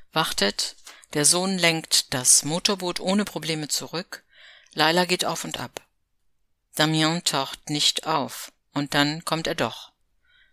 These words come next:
schwimmt heran und sieht kein Problem. Es ist nicht klar, was eigentlich los ist. Es ist nicht klar, ob es überhaupt ein Problem gibt. Aber Laila und mit ihr der Film und mit dem Film wir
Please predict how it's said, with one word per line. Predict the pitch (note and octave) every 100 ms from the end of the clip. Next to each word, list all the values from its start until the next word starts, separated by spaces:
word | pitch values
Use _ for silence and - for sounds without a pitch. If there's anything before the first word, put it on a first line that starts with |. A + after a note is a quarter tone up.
| -
schwimmt | - D3+ -
heran | C#3+ C#3+ F3 A#3+ - _ _ - -
und | F#3+
sieht | - A#2 -
kein | C#3 C#3+
Problem. | - F3+ G#3+ A3 B2+ - _ _ _ _ _ _ - - _ _ _ _ _ -
Es | F#3+
ist | A#3+ - -
nicht | G#3 - -
klar, | - D#3+ D3 C3+
was | -
eigentlich | C#3 C3+ C#3+ C#3
los | D3+ C3+
ist. | - - - -
Es | A#2+
ist | - G3
nicht | G3+ - -
klar, | F#3 D#3 B2
ob | B2+
es | - -
überhaupt | D#3 D#3+ D3 -
ein | C3+
Problem | - B2 C#3 C#3+ D#3+
gibt. | F#3+ - - - - - - _
Aber | C#3+ D3
Laila | C#3+ D3 E3+ F#3 G#3 - - - -
und | D3+
mit | D3 -
ihr | B2
der | A2+
Film | - D#3 D#3 E3 - _ _ _
und | C3+
mit | A#2 B2
dem | A2
Film | G2 A2+ G#2+ A2
wir | A#2+ C3+ D#3